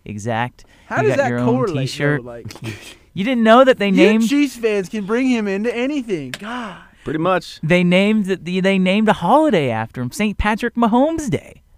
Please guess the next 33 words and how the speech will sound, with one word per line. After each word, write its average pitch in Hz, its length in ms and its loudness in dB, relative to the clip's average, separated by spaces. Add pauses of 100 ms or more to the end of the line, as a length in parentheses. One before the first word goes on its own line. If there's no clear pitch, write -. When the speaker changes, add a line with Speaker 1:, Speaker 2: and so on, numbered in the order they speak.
(580)
Speaker 1:
Come 214 140 -2
on, 254 300 2
that's 170 200 -4
amazing. 220 680 -2
Obviously, 262 400 0
you're 139 140 -4
the 104 60 -10
biggest - 320 -18
winner. - 300 -16 (1200)
Speaker 2:
When 165 320 -10
did, 160 340 -12 (180)
when 214 260 -10
did 170 160 -10
that 190 220 -6
happen? 147 420 -6
Because 165 260 -4
I'm 240 160 -6
pretty 269 220 -8
sure 226 220 -12
they 226 140 -2
named 220 280 -6
that 196 160 -4
holiday 190 320 0
after 170 180 -4
something 190 300 -10
that 170 80 -10
happened 180 320 -12
in 135 60 -12
Ireland, 139 440 -10
like, - 240 -6
Speaker 3:
<laughs> 127 340 -14
Speaker 2:
a 127 120 -8
hundred 160 580 -4